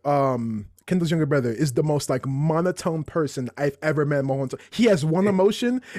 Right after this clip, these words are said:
Speaker 1: and it's bl-, like, well, if he, no, he, he has no emotion. It's just blank. It's just him looking into the void and
Speaker 2: Amir
Speaker 1: just, just being alive.
Speaker 2: Kendall's
Speaker 1: That's
Speaker 2: younger
Speaker 1: Amir.
Speaker 2: brother, <clears throat> Kendall's younger brother, Amir,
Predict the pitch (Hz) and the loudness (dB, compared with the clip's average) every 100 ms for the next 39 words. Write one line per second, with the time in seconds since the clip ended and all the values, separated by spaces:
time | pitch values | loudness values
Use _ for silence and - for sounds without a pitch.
0 | 175 170 156 123 107 160 - 175 139 - | 0 2 0 -2 -2 0 2 0 0 -6
1 | - 180 170 202 208 127 196 120 _ 180 | -6 -2 0 0 -2 -2 -2 -2 _ -4
2 | 208 269 247 254 302 202 - 110 - 175 | -2 0 2 2 4 2 0 -6 -4 -4
3 | 143 220 185 - - - 156 190 - 208 | -2 -2 -2 -4 -14 -6 0 0 2 0
4 | 220 226 - - 170 180 165 147 139 175 | 0 -2 -4 -4 -2 -2 -2 0 0 2
5 | 185 190 - 143 143 139 185 - - 135 | 2 0 -2 -8 -4 0 0 -2 -8 -8
6 | 135 131 131 120 185 151 139 127 82 71 | -8 -10 -4 2 2 2 2 0 -2 -12
7 | - - 131 151 165 156 151 131 135 - | -20 -12 -8 -2 0 0 0 0 0 -4
8 | - - _ _ _ - 160 147 131 127 | -14 -20 _ _ _ -14 -12 -10 -12 -10
9 | 156 170 165 180 170 151 139 123 120 113 | -10 -8 -8 -10 -8 -8 -6 -8 -8 -12